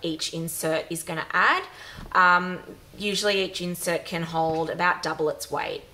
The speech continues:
um, as a rule, so give you an idea of, of how that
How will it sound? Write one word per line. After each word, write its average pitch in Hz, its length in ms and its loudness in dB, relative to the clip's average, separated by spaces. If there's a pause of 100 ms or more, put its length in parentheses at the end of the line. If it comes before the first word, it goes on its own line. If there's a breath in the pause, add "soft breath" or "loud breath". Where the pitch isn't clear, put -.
um, 156 300 -2
as 156 160 -6
a 156 80 -4
rule, 139 400 -6
so 160 680 0 (160)
give 160 160 -6
you 160 140 0
an 147 100 -2
idea 151 560 -4 (480 loud breath)
of, 156 480 -2 (260)
of 165 120 -8
how 160 260 -2
that - 340 -4